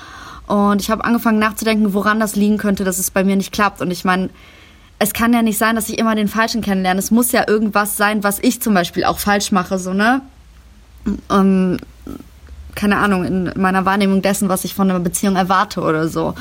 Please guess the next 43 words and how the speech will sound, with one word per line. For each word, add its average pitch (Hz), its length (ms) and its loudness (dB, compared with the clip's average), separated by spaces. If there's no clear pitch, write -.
Und 196 300 4
dann 196 160 2
sind 208 180 0
mir 214 160 2
halt 196 320 0
sozusagen 196 560 0
zwei 190 180 2
Dinge 233 340 2
aufgefallen. 254 520 0
Das 190 140 -4
eine 202 220 0
davon 196 280 -2
ist - 340 -6
wichtig 214 320 -6
für 202 80 -4
das 185 140 -4
Thema 240 280 0
heute. 269 360 0
Und 202 160 2
zwar, 196 320 2
dass 202 220 -2
ich 196 160 -4
mich 196 400 -2
eingesperrt 202 460 0
fühle. 170 440 -4
Also 196 200 2
nach 202 120 4
einer 220 140 2
bestimmten 233 400 2
Zeit 226 400 0
habe 208 100 0
ich 208 120 -6
mich 208 120 0
in 214 100 -2
meinen 196 160 2
Beziehungen 214 500 0
immer 202 240 2
so 202 120 0
gefühlt, 202 480 -2
als 180 200 -2
könnte 202 220 -2
ich - 100 -6
nicht 202 360 0